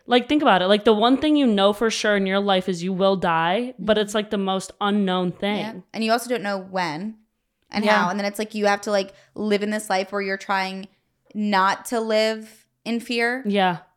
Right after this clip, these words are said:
Speaker 2: and, like, to, like, worry and stress about that. But then at the same time, you're like, "Well, it could happen at any moment."
Speaker 1: Exactly.
Speaker 2: Yeah, and, like, people are just taken from you in the matter of, like, seconds.
Speaker 1: Exactly. And then you're kind of like,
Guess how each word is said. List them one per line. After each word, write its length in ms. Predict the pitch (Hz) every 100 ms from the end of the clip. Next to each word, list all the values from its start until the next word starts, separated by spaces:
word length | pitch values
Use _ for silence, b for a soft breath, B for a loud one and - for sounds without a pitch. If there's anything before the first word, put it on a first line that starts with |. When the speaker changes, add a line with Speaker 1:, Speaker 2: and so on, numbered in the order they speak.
| _
Speaker 2:
and, 160 | 208 214
like, 200 | 202 208
to, 100 | 214
like, 160 | 196
worry 360 | 190 196 196 208
and 120 | 208
stress 260 | - 185 196
about 220 | 220 214
that. 180 | 220 220
But 80 | 214
then 140 | 196
at 80 | 196
the 40 |
same 240 | 202 196 196
time, 300 | 202 190 185
you're 160 | 175
like, 320 | 170 147 156 -
"Well, 440 | 185 170 165 170 -
it 100 | 185
could 100 | 190
happen 280 | 175 180 175
at 100 | 170
any 180 | 170
moment." 400 | 160 180 175 -
Speaker 1:
Exactly. 560 | 208 202 214 202 202 170
Speaker 2:
Yeah, 140 | 190
and, 80 | 220
like, 140 | 208 -
people 240 | 247 233
are 80 | 247
just 160 | 220 -
taken 300 | 208 196 208
from 180 | 226 226
you 120 | 226
in 60 | 220
the 80 |
matter 240 | 190 175 165
of, 80 | 160
like, 160 | 165
seconds. 480 | - - - - 220
Speaker 1:
Exactly. 480 | 202 214 214 214 190
And 120 | 196
then 120 | 196
you're 100 | 196
kind 240 | - 202 196
of 80 |
like, 380 | 196 190 185 -